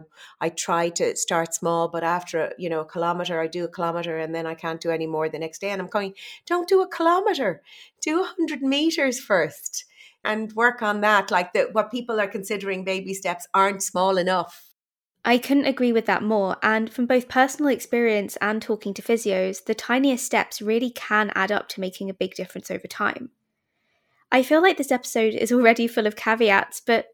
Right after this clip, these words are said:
Speaker 2: of course, what we consider to be a tiny step is so personal, especially if you're dealing with fatigue.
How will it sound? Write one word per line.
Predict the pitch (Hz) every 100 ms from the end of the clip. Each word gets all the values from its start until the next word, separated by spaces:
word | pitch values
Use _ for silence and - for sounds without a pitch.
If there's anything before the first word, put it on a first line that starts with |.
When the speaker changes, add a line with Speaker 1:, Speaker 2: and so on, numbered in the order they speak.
| -
Speaker 2:
of | 240
course, | - 277 269 269 -
what | 247 254
we | 269 285
consider | 330 285 262
to | 247
be | 233 233 226
a |
tiny | - - 220 214
step | - 220 -
is | 220 -
so | - 254 254
personal, | 247 233 226 - 180 110 233 _ - -
especially | 233 - 220 302
if | 285
you're | 247
dealing | 226 202 196
with | 185
fatigue. | 190 - 240 220 196